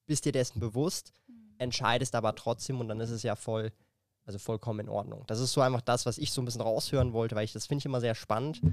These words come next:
Speaker 1: ähm, wie da halt so die Leute ticken und was, also wa-, wie das Thema Eigenheim. Das ist ja schon so ein sehr emotionales, äh, Thema auch.
Speaker 2: Es ist
Speaker 1: Ja.
Speaker 2: total emotional. Ähm, ich hatte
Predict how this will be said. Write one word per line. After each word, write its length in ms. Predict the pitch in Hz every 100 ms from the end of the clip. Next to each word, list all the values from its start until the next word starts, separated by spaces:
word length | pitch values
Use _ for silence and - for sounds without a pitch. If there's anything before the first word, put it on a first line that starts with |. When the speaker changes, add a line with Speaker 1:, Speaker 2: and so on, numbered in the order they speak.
| - - _ _ _
Speaker 1:
ähm, 560 | 117 113 113 113 110 104 _ _ _
wie 100 | 120
da 140 | 127 120
halt 160 | 123
so 80 | 110
die 120 | 110
Leute 300 | 113 113 110
ticken 380 | 101 127 120 117
und 200 | 110 110
was, 300 | 107 107 - 80
also 360 | - - 110
wa-, 120 | 101 101
wie 160 | 113
das 180 | - 117
Thema 280 | - 120 -
Eigenheim. 340 | 98 110 101
Das 100 | 131
ist 120 | 175 190
ja 80 |
schon 180 | 170 165
so 200 | 151 151 - _ _ _ _ - -
ein 60 |
sehr 100 | 127
emotionales, 720 | 131 127 - 110 95 101 - - _ _ _ _
äh, 400 | - 107 - -
Thema 320 | - - 107 -
auch. 200 | 131 _ _
Speaker 2:
Es 140 | 196 165
ist 160 | -
Speaker 1:
Ja. 80 | -
Speaker 2:
total 280 | - 180 180
emotional. 640 | 151 147 - 156 147 143 -
Ähm, 360 | 160 156 151 -
ich 200 | 180 -
hatte 680 | 175 - - 170 165 160 156